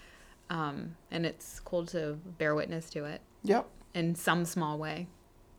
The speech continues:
Speaker 2: So that's our little story about the time we went to Washington and
Speaker 1: Mister
Speaker 2: met
Speaker 1: Smith Goes to Washington.
Speaker 2: Yeah, yeah, I was being stupid.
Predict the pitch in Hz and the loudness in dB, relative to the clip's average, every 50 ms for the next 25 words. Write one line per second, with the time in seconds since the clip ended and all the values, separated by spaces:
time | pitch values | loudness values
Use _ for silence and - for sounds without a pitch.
0 | - - - - - - - - - - 165 170 175 175 175 160 - - - - | -12 -10 -8 -8 -6 0 4 8 12 12 12 12 12 12 12 12 12 8 4 6
1 | - 143 127 123 123 120 107 98 98 98 98 98 - - 98 98 98 98 98 101 | 10 12 12 12 12 12 12 12 8 4 4 2 2 4 6 6 6 4 4 2
2 | 101 101 - - - - - 98 - 101 95 95 - 104 - - - - - - | -2 -4 -6 -12 -2 2 2 4 6 6 6 6 6 4 2 0 -6 -14 -18 -18
3 | - - - - - - - - - - - - - - 113 - - 139 147 151 | -20 -20 -20 -20 -20 -20 -20 -20 -20 -20 -20 -4 0 2 2 4 4 8 10 12
4 | 151 147 147 147 147 147 147 147 - - - - - - - - - 120 131 131 | 12 12 12 12 12 10 8 6 2 -4 -14 -18 -20 -20 -20 -4 4 8 10 12
5 | 127 127 123 120 - - 113 101 107 107 107 101 - - 104 98 98 - 101 101 | 12 12 10 10 8 6 8 12 12 12 12 12 8 4 2 2 2 2 4 4
6 | 98 95 95 98 98 98 - - - - - - - 101 104 101 98 98 98 95 | 6 6 4 4 2 0 -4 -10 -18 -20 -12 -2 2 4 6 8 8 8 8 6
7 | 95 95 92 92 95 98 - - - - - - - - 208 208 208 202 208 226 | 6 4 2 0 -4 -8 -14 -20 -20 -20 -20 -20 -4 0 4 6 8 8 6 6
8 | 220 214 - - 202 190 185 185 - 175 175 170 - - 170 151 147 151 - 160 | 4 0 0 0 2 2 0 0 0 0 0 0 -2 -4 -4 -4 -4 -6 -6 -6
9 | 156 151 151 160 165 165 - - - - - - - - - - 95 101 - - | -8 -6 -8 -6 -6 -6 -6 -6 -6 -6 -8 -8 -6 -4 -4 -4 -6 -8 -10 -12
10 | - - - - - - - 98 101 98 - - 127 - 120 113 | -16 -18 -20 -20 -14 -8 -6 -6 -4 -6 -6 -8 -6 -6 -6 -6